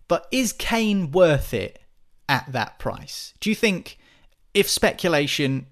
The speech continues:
we err on the side of caution and say this is gonna go ahead and it will cost a hundred and sixty million, like the Sun are reporting, do you think that Kane is worth it? In your opinion, do you think he is valuable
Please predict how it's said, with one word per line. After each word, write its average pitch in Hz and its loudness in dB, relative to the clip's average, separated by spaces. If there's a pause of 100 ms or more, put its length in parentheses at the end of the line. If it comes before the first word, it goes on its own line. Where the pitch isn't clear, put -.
we 156 0
err 170 4
on 156 0
the 151 -2
side 135 0
of 131 -4
caution 131 -2
and 120 -2
say 123 -2
this 135 -2
is 160 2
gonna 120 0
go 107 -6
ahead 110 -10 (420)
and 127 -2
it 131 -8
will 156 4
cost - -4
a 131 -6
hundred 117 -2
and 110 -6
sixty - -8
million, 120 -2
like 131 0
the 127 -8
Sun 123 -2
are 113 -4
reporting, 113 -6 (540)
do - -2
you 214 0
think 226 -2
that 180 -4
Kane 147 -4
is 135 -4
worth 117 -2
it? 98 -14
In 147 0
your 185 4
opinion, 110 -2 (100)
do - -8
you 135 -4
think 135 -4
he 127 -4
is 117 -6
valuable 120 -4